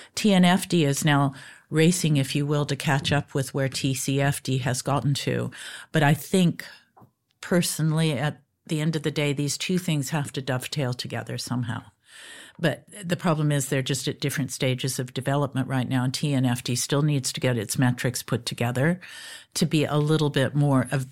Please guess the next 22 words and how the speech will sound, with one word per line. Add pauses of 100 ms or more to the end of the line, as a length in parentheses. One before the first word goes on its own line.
(260)
able
to
then
start
looking
at
how
these
two
thought
processes
or
two
frameworks
will
integrate
into
a
more,
uh,
cohesive
collection.